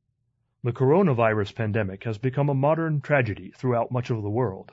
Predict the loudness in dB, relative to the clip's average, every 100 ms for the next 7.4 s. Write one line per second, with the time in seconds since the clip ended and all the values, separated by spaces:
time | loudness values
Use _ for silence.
0 | _ -8 -2 0 0 0 0 0 -2 -2
1 | -4 -2 -2 -2 0 2 2 0 2 0
2 | 0 -4 -4 -6 -6 -6 -2 0 0 0
3 | -2 -2 0 0 0 -4 -6 -4 -2 0
4 | 0 -2 -2 -2 0 2 2 0 -2 0
5 | 0 0 -2 -2 -2 -2 0 -2 -2 -2
6 | -4 -8 -2 0 2 2 0 0 0 -2
7 | -2 0 2